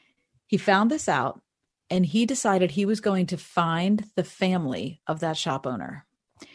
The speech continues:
So he discovered through a lot of ins and outs that there was one surviving granddaughter who lives in Israel, and he contacted her, and he said this,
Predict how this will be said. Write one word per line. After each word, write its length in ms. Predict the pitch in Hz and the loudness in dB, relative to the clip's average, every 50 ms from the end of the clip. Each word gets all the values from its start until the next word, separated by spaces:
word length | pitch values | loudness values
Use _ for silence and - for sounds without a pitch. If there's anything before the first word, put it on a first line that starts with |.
| - _ _ _ _ | -20 _ _ _ _
So 160 | - - 180 | -2 0 0
he 160 | - 208 226 | 2 2 2
discovered 600 | 214 294 285 - - 214 190 180 185 190 180 185 | 2 0 -2 -2 0 0 0 2 2 2 2 0
through 200 | - 180 156 147 | -2 -4 -2 -2
a 40 | 143 | 2
lot 200 | 151 147 156 175 | 2 4 4 4
of 80 | 190 | 4
ins 200 | 190 190 208 214 | 2 2 2 2
and 100 | 233 196 | 2 2
outs 400 | 165 139 135 139 143 - - - - - | 2 0 0 -2 -4 -6 -10 -10 -6 -6
that 140 | 170 170 | -4 0
there 120 | - 160 160 | 0 0 0
was 180 | 156 160 156 | 0 -2 -4
one 460 | 165 165 165 170 175 170 170 185 208 214 | -4 -4 -4 0 0 2 2 2 2 2
surviving 800 | 214 - 208 190 175 170 160 156 147 151 160 165 165 160 160 156 | 0 0 -2 0 0 0 0 0 0 -2 -4 -4 -4 -4 -4 -4
granddaughter 800 | - 156 165 160 156 156 - - 113 104 - - - 151 151 - _ - - _ _ _ _ - | -4 -6 -6 -4 -4 -4 -4 -4 -2 -2 -4 -4 -6 -10 -12 -16 _ -20 -20 _ _ _ _ -4
who 100 | 208 185 | -2 0
lives 220 | 180 175 165 160 | 2 2 2 2
in 100 | 190 226 | 2 2
Israel, 500 | 233 202 156 156 - - - 147 175 170 _ _ _ _ _ _ _ _ - | 2 2 0 -2 -4 -6 -6 -8 -10 -12 _ _ _ _ _ _ _ _ -2
and 160 | 185 180 160 | -2 0 0
he 200 | - 220 233 254 | 2 2 0 0
contacted 760 | 254 - - 269 269 277 262 254 220 170 151 151 - 151 143 | 0 0 0 2 4 4 4 2 2 0 -2 -2 -4 -6 -4
her, 400 | 135 - 147 60 - 151 151 - _ - | -4 -2 -2 -2 -2 -4 -6 -10 _ -4
and 120 | - 160 | 0 2
he 120 | 165 202 196 | 4 4 2
said 260 | - - 220 202 180 | 2 0 0 0 0
this, 440 | - - - 147 - - - - | 0 -2 -4 -8 -12 -12 -14 -14